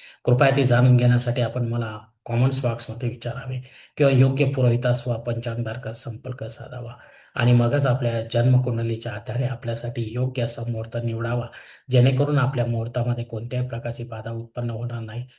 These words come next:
आणि मुहूर्ताचे पूर्णपणे फळ आपल्याला प्राप्त होईल. आणि असा मुहूर्त जर आपल्याला मिळत नसेल, तर मग मात्र आपण स्वतःहून किंवा पंडिताच्या माध्यमातून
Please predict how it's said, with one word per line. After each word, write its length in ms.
आणि 160
मुहूर्ताचे 480
पूर्णपणे 440
फळ 80
आपल्याला 380
प्राप्त 420
होईल. 220
आणि 120
असा 200
मुहूर्त 280
जर 240
आपल्याला 380
मिळत 320
नसेल, 300
तर 160
मग 180
मात्र 280
आपण 280
स्वतःहून 560
किंवा 260
पंडिताच्या 580
माध्यमातून 640